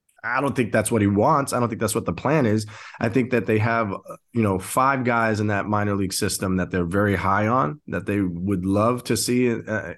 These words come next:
at the major league level. But if you're going in a win now mode,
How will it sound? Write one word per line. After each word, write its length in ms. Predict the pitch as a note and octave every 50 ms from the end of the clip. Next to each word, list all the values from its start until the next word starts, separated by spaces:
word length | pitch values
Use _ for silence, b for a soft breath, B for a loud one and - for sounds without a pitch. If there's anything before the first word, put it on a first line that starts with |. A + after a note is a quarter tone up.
| -
at 120 | A2 G#2+ G2+
the 80 | A2
major 240 | G#2+ A2+ A#2 A2 A2
league 140 | A2+ A2 G#2
level. 380 | G2+ A2 A#2 A#2+ C#3+ D3 - B B B B B B B B -
But 140 | A#2 A2+ G#2+
if 140 | G2+ F#2+ G2+
you're 100 | G#2 G2
going 720 | F#2 F#2+ A2 A2 A2+ A2+ A2+ A2+ A2 G#2+ G#2 G#2 G#2 G2
in 100 | G#2+ G#2
a 60 | G2
win 320 | F#2+ F#2 G#2+ A2+ A2+ G#2+ G#2+
now 240 | G#2+ G#2 G#2 G#2
mode, 580 | G2+ G2+ G2 G2 G#2 A2+ B2 C3 C3 B2+ - -